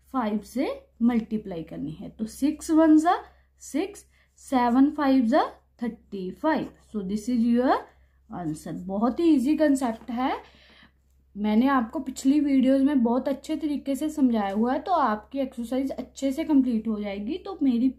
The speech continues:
पिछली वीडियोज़ ज़रूर देख लेना, ठीक है। अगर अभी तक आपने मेरे चैनल को सब्सक्राइब नहीं किया तो प्लीज़ मेरे चैनल को सब्सक्राइब ज़रूर कर देना और अपने दोस्तों के साथ शेयर ज़रूर करना।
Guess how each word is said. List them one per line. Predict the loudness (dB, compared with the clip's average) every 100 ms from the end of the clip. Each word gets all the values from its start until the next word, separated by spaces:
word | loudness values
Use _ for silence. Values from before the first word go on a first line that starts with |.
| _
पिछली | -14 -4 -2
वीडियोज़ | 2 4 4 2 0
ज़रूर | 0 0 0
देख | -4 -6 -12
लेना, | -12 -12 -12 -16 _ _ _ _ _ -10
ठीक | -4
है। | 0
अगर | 2 2 2
अभी | 2 0 -2 0 2 2
तक | 0 0
आपने | -2 0 0
मेरे | 2 0
चैनल | 0 0 0 0
को | -4
सब्सक्राइब | -4 -6 -6 -6 0 4
नहीं | 4 4
किया | 0 -4
तो | -4 -10
प्लीज़ | -6 -2 -2 0
मेरे | 0 0
चैनल | 0 -2 -2 -2
को | -4 -4
सब्सक्राइब | -4 -6 -10 -6 -2 0 -2 -6 -14 _ _ _ _ _ -2
ज़रूर | 2 2 2 2
कर | 0 2
देना | 4 4
और | 2 0
अपने | -2 0 0 2
दोस्तों | 2 0 -2 -4
के | -4 -6
साथ | -6 -6
शेयर | -10 -4 4 4
ज़रूर | 4 0 0 -2
करना। | -4 -12 -14